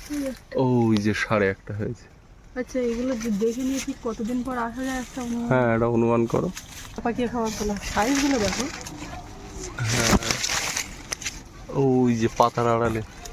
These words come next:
Speaker 1: এই তো তিনখানা এখানে দেখলাম, আর?
Speaker 2: আর আপাতত দেখতে পাচ্ছি না। এই গাছে পেয়ারা টিয়ারা পেকে আছে নাকি দেখো।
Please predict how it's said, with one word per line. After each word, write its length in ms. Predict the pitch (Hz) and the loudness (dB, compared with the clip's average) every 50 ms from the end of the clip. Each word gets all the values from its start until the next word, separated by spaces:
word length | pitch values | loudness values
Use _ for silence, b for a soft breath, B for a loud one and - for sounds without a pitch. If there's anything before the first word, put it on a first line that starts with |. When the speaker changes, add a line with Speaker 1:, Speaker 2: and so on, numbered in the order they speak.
| - - - - - - - - - - - - - - - - - - - - - - - - - - - - - - - - - - - | -14 -14 -12 -8 -6 -6 -4 -4 -4 -4 -4 -2 -2 -2 -2 -2 -4 -4 -4 -6 -8 -10 -12 -14 -14 -14 -14 -14 -14 -14 -16 -16 -16 -6 -2
Speaker 1:
এই 140 | 254 247 233 | -2 -2 -2
তো 120 | - 247 | -2 -4
তিনখানা 460 | - 254 254 254 254 247 269 285 277 | -2 0 0 0 0 2 2 2 2
এখানে 340 | 269 269 262 262 285 285 277 | 2 2 2 2 2 2 4
দেখলাম, 380 | 262 247 240 226 220 220 226 226 | 2 2 0 0 0 0 0 0
আর? 200 | 233 247 269 285 294 - - - - - - - - - - - - - - - - - - - - - - - - - - - - - - - - - - 160 160 160 170 | 2 2 0 0 0 -4 -6 -6 -6 -6 -8 -10 -10 -10 -10 -8 -8 -8 -8 -10 -8 -8 -8 -8 -10 -12 -16 -18 -20 -20 -18 -18 -18 -18 -20 -18 -18 -16 -8 -4 -2 -2 0
Speaker 2:
আর 140 | 170 175 165 | 0 0 0
আপাতত 460 | 151 143 147 139 139 143 139 - - | 2 2 2 2 2 0 0 -2 -2
দেখতে 380 | 127 117 120 120 - - 139 | 0 2 2 2 2 2 2
পাচ্ছি 280 | 131 127 - - - 123 | 2 2 2 0 0 0
না। 100 | 131 123 - - B B B B B B B B B B B B B - - - - | -2 -2 -4 -10 B B B B B B B B B B B B B -20 -20 -6 0
এই 100 | - 127 | 2 4
গাছে 260 | 123 123 123 - 151 - - | 4 4 4 2 -4 -8 0
পেয়ারা 300 | - 131 123 127 143 143 | 2 4 4 6 6 4
টিয়ারা 280 | 139 - 151 151 156 156 | 2 4 4 4 4 4
পেকে 320 | 147 - 143 139 143 151 | 4 2 0 2 4 4
আছে 180 | 147 151 - 170 | 2 2 2 0
নাকি 280 | 170 156 147 151 156 147 | 0 2 2 2 2 2
দেখো। 340 | 143 151 143 135 135 139 | 2 2 2 2 0 0